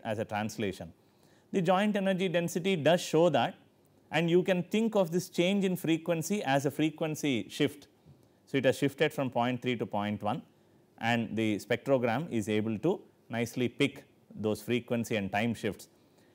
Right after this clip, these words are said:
Of course, what you will find here is that it has also nicely picked up the time localization of these features, and that's a coincidence because I have chosen the window width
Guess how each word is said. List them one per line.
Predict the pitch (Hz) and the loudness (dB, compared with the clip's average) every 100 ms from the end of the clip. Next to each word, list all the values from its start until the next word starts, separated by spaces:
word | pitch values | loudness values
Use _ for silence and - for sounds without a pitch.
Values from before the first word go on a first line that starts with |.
| _ _ - | _ _ -2
Of | 127 - | 0 6
course, | 233 180 - - | 8 8 6 0
what | 120 156 | 2 4
you | 196 | 4
will | 185 | 2
find | 165 156 190 226 | 2 0 2 4
here | 185 165 170 - - _ - | 6 8 6 0 -20 _ 4
is | 143 165 165 - _ _ | 8 8 4 -12 _ _
that | 135 147 | 4 6
it | 160 | 6
has | 156 143 | 4 6
also | 139 170 - | 4 4 2
nicely | 202 160 180 - 214 208 | 0 0 0 0 0 0
picked | - 156 151 | 0 0 2
up | 165 151 | 2 0
the | |
time | - 143 180 | 2 2 4
localization | 170 160 156 151 143 135 - | 2 2 2 0 0 -2 -2
of | 127 - | -6 -4
these | 113 | -6
features, | - 113 98 82 - - | -2 -2 -2 -6 -10 -12
and | 104 110 92 | -6 -4 0
that's | 135 - | -2 -2
a | 180 | -4
coincidence | - 185 226 220 127 113 - _ _ _ _ | 0 2 2 0 -2 -4 -10 _ _ _ _
because | 120 135 170 165 | 0 4 4 4
I | 123 | 4
have | 156 165 - | 4 2 2
chosen | 156 196 202 147 113 - _ _ | 4 4 2 0 -2 -8 _ _
the | 117 123 | 2 4
window | 120 160 170 175 107 | 4 6 8 8 6
width | 101 165 - | 4 2 0